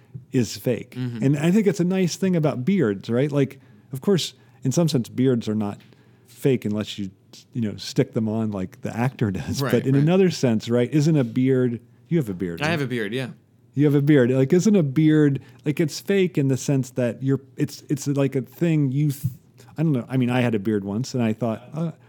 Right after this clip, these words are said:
Speaker 1: I thought,
Speaker 2: No, you, I
Speaker 1: "Oh."
Speaker 2: say what you're about to say 'cause I think you're totally right. Yeah.
Speaker 1: Yeah, that I, th-, that, that, "Oh, I, I, you know, I'll look good with a beard,"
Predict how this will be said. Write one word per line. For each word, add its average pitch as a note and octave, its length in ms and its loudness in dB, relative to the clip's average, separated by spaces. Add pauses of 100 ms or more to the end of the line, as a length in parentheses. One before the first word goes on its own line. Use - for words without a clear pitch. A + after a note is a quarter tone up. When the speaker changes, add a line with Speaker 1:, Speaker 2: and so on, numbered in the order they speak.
(120)
Speaker 1:
I C#3 100 0
thought, C#3+ 400 0
Speaker 2:
No, F3 160 0
you, F#3+ 200 2
I F3 80 4
Speaker 1:
"Oh." - 20 4
Speaker 2:
say D3 200 0
what A3 100 -2
you're F#3+ 100 -2
about F3 100 0
to D3 80 -6
say C#3 180 -2
'cause A#2+ 140 -8
I B2 60 -2
think C3 140 -2
you're A#2+ 60 -2
totally A2+ 280 -4
right. G2 260 -8 (160)
Yeah. A2 240 -8
Speaker 1:
Yeah, F3 220 8
that D#3 120 4
I, E3 120 6
th-, E3 220 -6
that, D3 360 -2
that, D3 240 0
"Oh, F#3+ 480 2 (180)
I, D#3 340 0 (120)
I, D3 180 -6 (120)
you D#3+ 80 0
know, C#3 200 2 (960)
I'll A2+ 200 4
look G#3 160 4
good A#3 140 4
with F3+ 140 4
a C3 60 4
beard," G2+ 320 -4